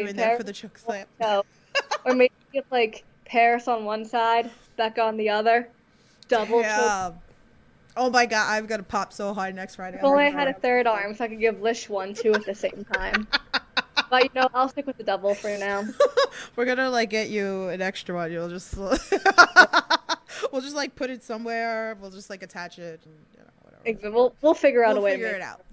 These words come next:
Speaker 2: So, but I'm, <laughs> I'm here for that, for the choke slam.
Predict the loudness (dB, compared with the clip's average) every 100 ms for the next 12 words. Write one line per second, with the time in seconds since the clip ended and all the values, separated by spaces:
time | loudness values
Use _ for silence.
0 | -16 -14 -12 -10 -8 -8 -8 -4 -4 -4
1 | -6 0 0 0 -8 -10 -10 -6 -6 -6
2 | -14 -12 -8 -10 -10 -14 -8 -8